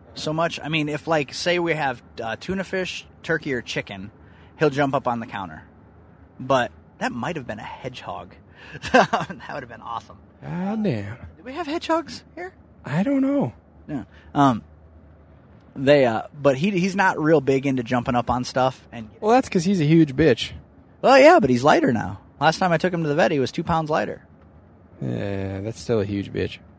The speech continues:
Speaker 1: Thinking about getting him that, uh, that skin removal surgery.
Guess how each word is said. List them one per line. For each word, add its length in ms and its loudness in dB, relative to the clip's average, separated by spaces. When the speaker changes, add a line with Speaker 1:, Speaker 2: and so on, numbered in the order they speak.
Speaker 1:
Thinking 160 -6
about 200 2
getting 160 -2
him 80 -2
that, 180 -2
uh, 380 -6
that 240 -10
skin 300 -2
removal 380 2
surgery. 380 -4